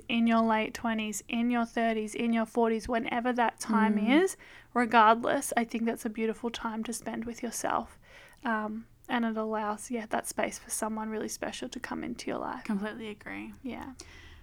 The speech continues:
Speaker 2: I think to end the episode, we should talk about what we are, what energy we're bringing to our thirties.
Speaker 1: Mm.
Speaker 2: What energy are you gonna bring? Your thirtieth is in November.
Speaker 1: Look,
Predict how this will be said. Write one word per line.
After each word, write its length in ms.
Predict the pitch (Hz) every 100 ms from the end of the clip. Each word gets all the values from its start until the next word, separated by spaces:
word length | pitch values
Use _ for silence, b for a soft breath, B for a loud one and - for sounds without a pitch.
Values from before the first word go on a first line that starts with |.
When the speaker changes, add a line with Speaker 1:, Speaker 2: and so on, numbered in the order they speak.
| B - - - -
Speaker 2:
I 20 | 240
think 120 | 294
to 120 | -
end 180 | 202 208
the 120 | 185
episode, 380 | 170 202 202 180
we 60 | 190
should 160 | 202
talk 220 | - 185
about 260 | 190 175 165
what 300 | 175 185 -
we 180 | 190 -
are, 400 | 147 160 147 185 -
what 120 | 269 -
energy 340 | 190 196 190
we're 140 | 185 165
bringing 520 | 123 104 117 95 202 -
to 120 | 208
our 160 | 190 196
thirties. 600 | - - - 82 85 233
Speaker 1:
Mm. 520 | 262 254 247 233 233
Speaker 2:
What 120 | 240
energy 300 | 269 302 330
are 20 | 285
you 100 | 165
gonna 200 | 190 180
bring? 200 | 117 131
Your 180 | 202 247
thirtieth 400 | 285 294 302 294
is 120 | 208
in 240 | 190 185
November. 520 | 196 202 - 107 254 302
Speaker 1:
Look, 240 | 262 240